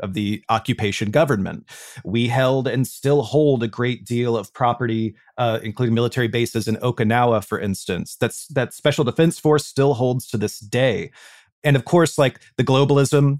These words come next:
the materialism, the kind of transacting this culture into capitalism, which of course resulted in rapid growth and cultural change over the course of the twentieth century, resulting eventually in a crash that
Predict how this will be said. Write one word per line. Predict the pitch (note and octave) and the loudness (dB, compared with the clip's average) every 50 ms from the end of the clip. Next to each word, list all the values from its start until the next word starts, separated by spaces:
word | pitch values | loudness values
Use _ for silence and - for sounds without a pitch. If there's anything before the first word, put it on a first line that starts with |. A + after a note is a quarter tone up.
| - _ _ | -6 _ _
the | - G2+ | -6 -6
materialism, | F#2+ - - C#3+ C#3+ C#3 C3+ C3 C3 B2 A2+ - B2+ A#2+ B2 A#2+ | -6 -2 0 2 4 4 4 2 2 0 0 0 2 2 2 2
the | A2 A2 | 0 0
kind | - A#2+ A#2 A2+ | -2 -2 -2 -2
of | G#2+ F#2+ | -2 -4
transacting | - - D#3 D3+ D3+ D3+ C3+ - C3+ C#3 C3+ - - C3+ C3 B2 B2+ B2 G#2+ - | -2 0 2 2 2 2 2 2 2 2 0 0 0 -2 0 0 0 0 -2 -2
this | - A#2+ - - | -4 -4 -4 -2
culture | - C3+ C3 B2 - - B2 A#2+ | 0 -2 0 0 0 0 0 2
into | A2+ A#2+ B2 - | 2 0 0 -2
capitalism, | A2 - C3 B2+ B2+ A#2+ - A#2+ A#2 A#2 A#2 A#2 - B2 A2+ A2 A2+ G#2 | -2 0 2 2 2 2 0 0 0 0 0 0 0 0 0 2 2 2
which | A#2 A#2+ A#2 - - - | 0 0 -2 -2 -4 -4
of | C#3 C3+ - | -4 -4 0
course | - E3+ F3+ E3+ D3+ - - - - | 2 4 4 4 4 2 -2 -4 -2
resulted | D3 C#3 - - C3 B2+ - - B2+ B2 A2+ | -2 0 2 2 0 0 0 0 -2 0 0
in | F#2+ A#2 A2+ G#2+ G2+ | 0 0 0 0 0
rapid | G2+ A2+ C3 C#3 C3 - B2+ G#2 F#2+ G2 | 0 2 2 2 2 0 -4 -8 -8 -10
growth | - - A#2 B2 B2+ B2+ B2+ - - - - | -6 -2 0 2 2 2 0 -4 -8 -14 -12
and | - A2+ F#2+ G2 F2+ - | -8 -6 -6 -6 -6 -4
cultural | - - C3 - - - G2 F#2+ F#2 | -2 -2 -2 -2 -4 -6 -6 -6 -8
change | - - - - C#3 C3+ C3 C3 B2+ B2+ - B2 | -8 -8 -4 -2 0 2 2 2 0 0 0 -2
over | A2+ G#2+ A2 | -2 -2 -2
the | G#2 | -4
course | - - - A#2+ A#2 - - | -4 -4 -2 -2 -2 -2 -4
of | A#2 G2 | -8 -10
the | - | -10
twentieth | - - - C3+ A#2+ A#2+ G#2+ F#2+ | -6 -4 -2 0 0 0 -2 -4
century, | - - C3+ B2 A2+ - - B2 | -4 -2 -2 -2 0 0 -2 -2
resulting | A2 A2+ A2 - B2+ B2+ - - A#2 A2+ | -2 -2 -2 -2 -2 -2 0 0 0 0
eventually | A2 F#2+ B2+ B2 A#2+ - - A#2 A2 A2 G#2+ | 0 0 0 -2 -2 -2 -2 -2 0 0 0
in | G#2+ | 0
a | G#2+ | -2
crash | G2+ - - C3 B2+ B2 A#2+ A#2+ A#2+ - - | -6 -6 -2 0 2 2 2 0 -2 -6 -6
that | - G2+ F#2 - - | -6 -6 -6 -6 -10